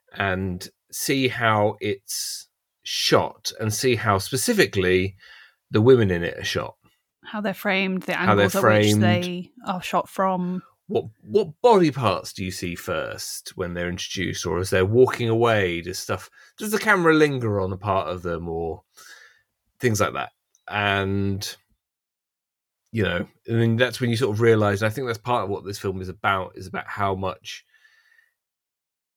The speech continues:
Speaker 1: some of it's done very subtly. You don't even, you don't even necessarily notice.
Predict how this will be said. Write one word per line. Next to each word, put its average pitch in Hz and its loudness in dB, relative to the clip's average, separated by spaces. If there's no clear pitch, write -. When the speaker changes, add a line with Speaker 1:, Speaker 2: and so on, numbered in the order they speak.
Speaker 1:
some 127 4
of 110 2
it's 101 -2
done 98 2
very 95 4
subtly. - -2
You 98 -8
don't 87 0
even, 92 -2
you 113 2
don't 113 6
even 98 -2
necessarily 98 2
notice. 95 0